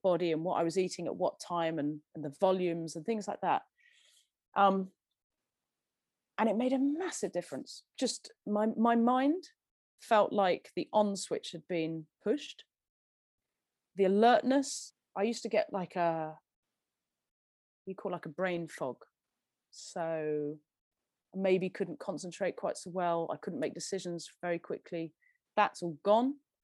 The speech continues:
My recovery time, so if I do get any in-, injuries or anything that happens, my recovery is literally,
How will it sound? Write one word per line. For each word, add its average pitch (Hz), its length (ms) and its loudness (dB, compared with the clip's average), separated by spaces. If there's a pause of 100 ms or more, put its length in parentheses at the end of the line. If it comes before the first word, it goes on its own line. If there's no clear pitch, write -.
(580)
My 190 280 2
recovery 214 640 2
time, 233 420 2
so 247 120 -2
if 202 140 0
I 196 80 0
do 233 200 -2
get 214 120 2
any 208 180 -2
in-, 196 280 -4
injuries 196 600 0
or 180 120 2
anything 190 240 -4
that 160 100 -6
happens, 190 400 -4
my 185 120 -6
recovery 165 880 -2 (640)
is 170 240 -4
literally, 160 580 -2